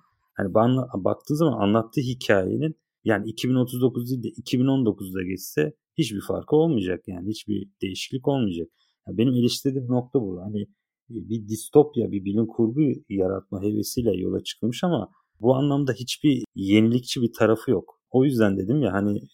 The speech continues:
hiç bu konulara girmeyip direkt sıradan insanları anlatan, toplumu anlatan bir distopya çekse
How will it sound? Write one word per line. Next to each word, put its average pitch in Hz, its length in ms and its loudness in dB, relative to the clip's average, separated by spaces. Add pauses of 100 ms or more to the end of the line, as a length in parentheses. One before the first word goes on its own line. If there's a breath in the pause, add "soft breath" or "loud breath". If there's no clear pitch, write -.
hiç 127 240 -10
bu 113 320 2
konulara 110 420 2
girmeyip 110 480 -2
direkt 110 260 2 (520)
sıradan 110 520 4
insanları 98 720 0 (300)
anlatan, 98 580 -2 (180)
toplumu 117 420 4
anlatan 98 500 2
bir 90 220 -4 (300)
distopya 107 440 0
çekse - 520 -4